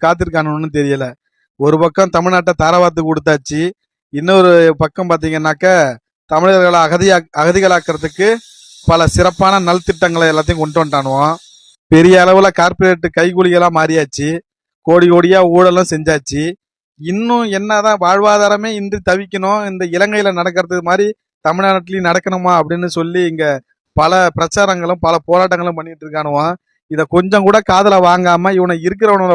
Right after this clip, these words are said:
புள்ளாத்தி இப்படி அல்லோலப்பட விட்டுட்டு இருக்கானுவல. இது எந்த விதத்துல நியாயம்? நம்ம கிட்ட இருக்கிறப்போ அதோடைய வேல்யூவேஷன் தெரியாம அலைஞ்சுக்கிட்டு, மோதிக்கிட்டு, முட்டிக்கிட்டு, முனைகிட்டு இருக்கிறதுல எந்த விதமான பிரயோஜனமும் கிடையாது. இவனுங்களும் எதிர்த்து கேள்வி கேட்க மாட்டேங்கிறானுவோ,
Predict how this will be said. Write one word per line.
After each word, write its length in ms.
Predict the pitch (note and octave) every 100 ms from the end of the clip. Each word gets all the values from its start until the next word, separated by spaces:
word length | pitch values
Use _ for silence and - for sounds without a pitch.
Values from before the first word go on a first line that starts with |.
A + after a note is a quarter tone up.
| D#3
புள்ளாத்தி 340 | E3+ E3+ E3+ F#3 - E3+
இப்படி 220 | D3+ E3
அல்லோலப்பட 440 | D#3 F3 F#3 E3+ E3
விட்டுட்டு 260 | D3+ D3+
இருக்கானுவல. 340 | D3 C#3+ C3+ C#3+ D#3+ - _ _ D3
இது 160 | D#3
எந்த 280 | D3+ F3+ G3+
விதத்துல 340 | F3 D#3+ E3+ D#3+
நியாயம்? 380 | C#3 C#3+ C#3+ C3 _ _ _ _ -
நம்ம 160 | E3 F3
கிட்ட 240 | F3 F3+
இருக்கிறப்போ 560 | G3+ G3 F#3 F#3+ E3+ G3+ G3
அதோடைய 360 | F3 F3+ F3 E3+
வேல்யூவேஷன் 540 | E3 G3+ G3 F3+ F#3 E3
தெரியாம 400 | F3 F3+ F3 F#3
அலைஞ்சுக்கிட்டு, 560 | E3+ F3+ F3 E3+ D#3+ F3+ F3
மோதிக்கிட்டு, 460 | E3 F3+ F3+ E3 E3+
முட்டிக்கிட்டு, 480 | D#3+ D#3+ G3 F#3 E3+ D#3
முனைகிட்டு 400 | D#3 F3 F3 E3
இருக்கிறதுல 380 | D#3 D3+ E3 E3
எந்த 260 | D3+ D#3
விதமான 320 | E3 D#3+ D#3 C#3+
பிரயோஜனமும் 460 | C#3+ E3 E3 E3 D3+
கிடையாது. 360 | C#3+ C#3+ A#2+ A2 _ _ _ _ - -
இவனுங்களும் 600 | C3+ E3 G#3 A3 A3+ A3+
எதிர்த்து 240 | G#3 F#3+ F#3+
கேள்வி 280 | G3 G#3+ G#3
கேட்க 200 | G3 F#3+
மாட்டேங்கிறானுவோ, 680 | F#3+ F#3 F3+ F3+ F#3 G3